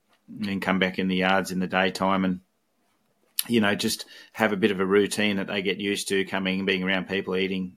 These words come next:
and, and that sort of thing. And when you think, um, you know, they're getting a little softer, then you might be able to sort of do a bit of approach and retreat with them. Um, and yeah, start sort of making some headway then, but just let 'em,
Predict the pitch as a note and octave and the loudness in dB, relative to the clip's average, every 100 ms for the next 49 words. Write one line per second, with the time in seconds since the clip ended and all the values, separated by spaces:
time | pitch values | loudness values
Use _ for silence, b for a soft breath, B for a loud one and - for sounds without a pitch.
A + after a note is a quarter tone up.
0 | _ F2+ F2 F#2 F#2+ F#2 F#2+ F2+ G2 F#2 | _ -8 -4 -2 -2 -2 -4 -2 -2 0
1 | G#2 F#2+ F#2 A2 - B B B B B | 0 -2 2 0 0 B B B B B
2 | - F2+ F#2 F#2 F#2 F2+ - _ _ _ | -4 2 4 4 2 -2 -8 _ _ _
3 | _ _ A2+ F#2+ F#2+ G2 G2+ G2 F#2+ G2 | _ _ -4 0 0 0 2 0 0 -2
4 | G2 F#2 - G#2+ - F2 G2+ F#2+ F#2 F#2+ | -2 0 4 4 2 -4 -4 -2 0 0
5 | F#2+ F#2+ F#2 F#2 F2+ G2 F2+ G2 F#2 F#2+ | 0 0 0 0 -2 -4 -4 -4 -4 -4
6 | F2+ F2+ G2 F#2+ F#2 F2+ F2 - F#2 F#2 | -6 -4 0 0 -2 -8 -8 -2 0 0
7 | G2 F#2 F#2+ F#2 - b b b - F2 | -2 -4 -2 -4 -6 b b b -8 -2
8 | F2+ F#2 F2+ F2+ F#2 F#2 - - _ _ | 2 2 2 0 0 -2 -6 -14 _ _
9 | _ _ G2+ F#2 F#2 F2+ F2+ F2 - G2 | _ _ -6 -4 -2 -2 -2 -4 -4 -2
10 | F#2 - F#2+ F2+ - - F2+ F2+ F#2 F#2 | -2 0 2 2 0 -4 -2 0 -2 -2
11 | F2+ - F#2 F#2 F2+ F2 F2 F2 F#2+ F#2 | -6 -6 -4 -4 -2 -2 -2 -2 -2 -2
12 | F#2 F#2+ - G2+ F#2 F2+ E2 | -4 -4 -2 0 0 0 -4